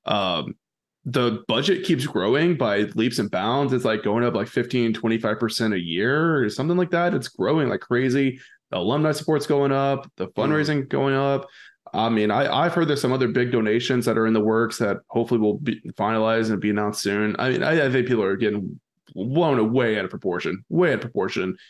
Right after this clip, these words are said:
Speaker 1: I still think there's a chance that there could be a fee increase in the future if it's tied to something tangible, but, uh, people acting like, "Oh, you know, like, th-, this is the end of the road" and stuff like that, I, I think is, is a bit silly for sure.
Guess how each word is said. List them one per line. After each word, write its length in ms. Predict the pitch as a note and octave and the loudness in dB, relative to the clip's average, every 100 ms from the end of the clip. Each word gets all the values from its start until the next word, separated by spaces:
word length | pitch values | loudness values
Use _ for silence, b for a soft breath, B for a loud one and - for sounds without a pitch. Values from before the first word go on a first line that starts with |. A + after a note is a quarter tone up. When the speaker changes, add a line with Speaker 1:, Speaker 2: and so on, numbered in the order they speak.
| b b - | b b -4
Speaker 1:
I 100 | B3+ | -2
still 200 | B3+ A3 | 2 2
think 120 | E3+ | 4
there's 160 | C3+ B2+ | 2 2
a 60 | |
chance 260 | A#2 B2+ A2 | 0 -2 0
that 80 | A2+ | 0
there 140 | A2 | 0
could 140 | A2 A2 | 0 0
be 140 | G#2 | 0
a 60 | F#2+ | 0
fee 220 | - G#2 | -2 -2
increase 360 | F#2 G#2 G2+ | -2 -2 -2
in 60 | F#2 | -4
the 80 | F#2 | -4
future 460 | G2+ G#2 A2 G2+ | -4 -2 0 0
if 80 | G2+ | 0
it's 160 | G2 - | -2 -4
tied 240 | F#2+ G2 | -4 -4
to 40 | - | -4
something 220 | G#2+ F#2+ | -4 -4
tangible, 640 | - F#2+ G#2+ - G2 F#2 | -4 -4 -4 -2 0 0
but, 260 | F#2+ F#2 - B B _ | -2 -4 -6 B B _
uh, 220 | - G2 G2+ | -4 -4 0
people 220 | D#3+ C#3 | 2 2
acting 280 | A#2 B2 B2 | 2 2 0
like, 200 | G#2+ A#2+ | 0 2
"Oh, 300 | C3 A#2+ G#2+ | 2 2 2
you 160 | G#2+ | 0
know, 300 | G2 G2 F#2+ | 0 -2 0
like, 160 | G2 - | -2 -2
th-, 120 | G#2+ | -6
this 360 | G2 F#2+ A#2+ B2 | -4 -2 0 0
is 80 | A#2 | 0
the 140 | A2+ | 2
end 80 | B2 | 2
of 80 | A#2+ | 2
the 80 | G#2+ | 2
road" 480 | A#2+ C3 A#2+ A2 | 2 2 4 2
and 160 | G2 G2+ | 0 -2
stuff 160 | - G#2 | -2 -2
like 140 | A2 | -2
that, 240 | G#2+ G2+ G2+ F#2+ | 0 0 0 0
I, 240 | A2+ G#2+ A2+ | 0 0 0
I 60 | |
think 160 | A#2 G#2 | 0 -2
is, 200 | F#2+ F2+ | -2 -4
is 160 | - A2+ | -2 0
a 60 | |
bit 200 | B2+ A2 | 2 0
silly 300 | - F#2 F2+ | -2 -2 -2
for 160 | F#2 - | -2 -4
sure. 340 | - G2 A2 | -2 -2 -2